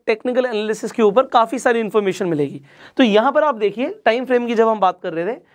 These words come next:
तो हमने बात करी कि अगर आप इंट्राडे ट्रेड कर रहे हो या फिर आप स्कैल्पिंग कर रहे हो, तो आप एक मिनट के टाइम फ्रेम पर भी आप यहाँ पर देख सकते हो कि किस तरीके से यहाँ पे प्राइस एक्शन चल रहा है। अब अगर आप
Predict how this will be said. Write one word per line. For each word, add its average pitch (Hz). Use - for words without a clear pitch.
तो 240
हमने 247
बात 254
करी 269
कि 262
अगर 277
आप 269
इंट्राडे 240
ट्रेड 196
कर 175
रहे 170
हो 175
या 190
फिर 214
आप 202
स्कैल्पिंग 208
कर 185
रहे 175
हो, 208
तो 220
आप 240
एक 262
मिनट 254
के 254
टाइम 214
फ्रेम 214
पर 190
भी 226
आप 190
यहाँ 208
पर 208
देख 190
सकते 220
हो 254
कि 247
किस 269
तरीके 208
से 226
यहाँ 302
पे 269
प्राइस 185
एक्शन 180
चल 165
रहा -
है। -
अब 339
अगर 233
आप 214